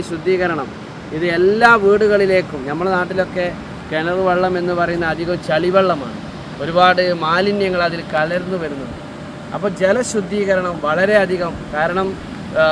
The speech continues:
മാ ഉ തഹൂർ, ശുദ്ധമായ വെള്ളം, ഏ, പിന്നെ വൃത്തി, അതൊക്കെ വെള്ളത്തിലും എല്ലാത്തിലും അനിവാര്യമാണ്. അത് രോഗത്തിനെ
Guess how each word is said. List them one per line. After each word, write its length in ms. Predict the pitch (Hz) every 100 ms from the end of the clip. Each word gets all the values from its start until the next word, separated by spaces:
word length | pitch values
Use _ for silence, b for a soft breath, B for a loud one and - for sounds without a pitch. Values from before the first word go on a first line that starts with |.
| 151
മാ 80 | 156 185 202
ഉ 20 | 190
തഹൂർ, 360 | 175 151 196 160 117 - - - -
ശുദ്ധമായ 560 | 160 - 214 208 214 214 190
വെള്ളം, 280 | 160 156 135 - - 139
ഏ, 20 | 180 220 - - - 127
പിന്നെ 300 | 165 190 196 196 175
വൃത്തി, 400 | 185 - - 214 - - - - - - - - -
അതൊക്കെ 280 | 156 180 185 180
വെള്ളത്തിലും 460 | 170 180 - 190 180
എല്ലാത്തിലും 380 | 165 170 165 175 156
അനിവാര്യമാണ്. 580 | 160 175 180 175 143 139
അത് 80 | 147 151
രോഗത്തിനെ 460 | 170 190 - 180